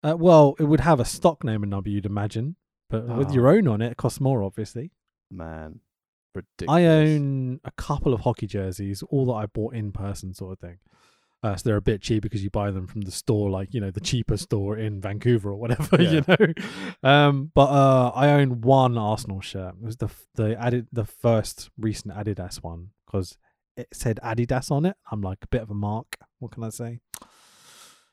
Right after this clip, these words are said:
Speaker 1: That's the kind of shirt, though. It's so pretty that you could, like, get away with wearing that on the high street as just a nice shirt. <laughs> You know?
Speaker 2: No, you couldn't. <laughs>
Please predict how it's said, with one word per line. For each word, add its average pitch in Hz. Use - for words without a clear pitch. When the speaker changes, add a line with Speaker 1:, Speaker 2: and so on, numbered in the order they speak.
Speaker 1:
That's 214
the 285
kind 247
of 170
shirt, 180
though. 139
It's 131
so 190
pretty 151
that 127
you 143
could, 165
like, 120
get 131
away 127
with 113
wearing 123
that 117
on 117
the 110
high 113
street 98
as 113
just -
a 107
nice 101
shirt. 110
<laughs> -
You -
know? -
Speaker 2:
No, 135
you 127
couldn't. 78
<laughs> -